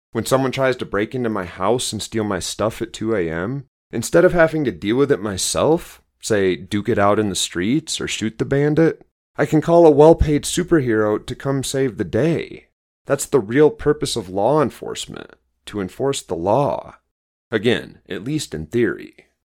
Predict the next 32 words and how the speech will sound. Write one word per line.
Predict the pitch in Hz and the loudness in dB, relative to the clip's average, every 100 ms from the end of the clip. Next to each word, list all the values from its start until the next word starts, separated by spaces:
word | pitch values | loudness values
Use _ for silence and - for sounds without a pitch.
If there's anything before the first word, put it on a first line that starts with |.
| _ _ _ _ _ | _ _ _ _ _
Whenever | 123 143 151 | 0 4 6
I | 123 | 4
say | - - 175 | 4 4 6
it | 165 - | 6 4
that | 90 80 | -4 -2
way, | 90 87 82 - _ - | -2 -4 -6 -10 _ -6
I | 110 | 0
notice | 139 165 - | 4 4 2
people | - 135 127 | -2 -2 0
have | 113 95 | 0 -2
a | |
hard | - 110 95 | 0 0 0
time | - 90 90 | -4 -4 -2
arguing. | 104 147 82 58 52 - - _ _ _ _ _ | 0 -2 -4 -12 -14 -18 -20 _ _ _ _ _
If | 123 | 4
I | 110 | 4
talk | 104 113 113 | 4 0 0
about | 101 101 87 | 0 -2 -2
the | |
cops | - 113 - - | -6 -6 -6 -8
who | 92 | -12
do | 101 - | -12 -8
awful | 80 123 147 98 | -2 0 0 -4
things, | - 78 73 90 - - | -4 -6 -6 -8 -8 -8
or | 80 | -8
the | |
cops | 95 98 85 - | -6 -6 -6 -4
who | 90 | -6
are | |
straight | - 104 95 | -6 -4 -4
up | 76 71 | -6 -4
dirty, | 107 160 120 90 71 | 2 2 2 -2 -8